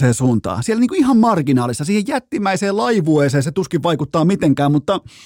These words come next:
muistakaa, että teillä on jumalaton valta, te somevaikuttajat ja te varsinkin nuorisoidolit, niin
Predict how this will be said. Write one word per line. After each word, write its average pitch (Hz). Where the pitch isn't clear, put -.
muistakaa, 233
että -
teillä 214
on 190
jumalaton 147
valta, 120
te 160
somevaikuttajat 139
ja 127
te 139
varsinkin 180
nuorisoidolit, 139
niin 127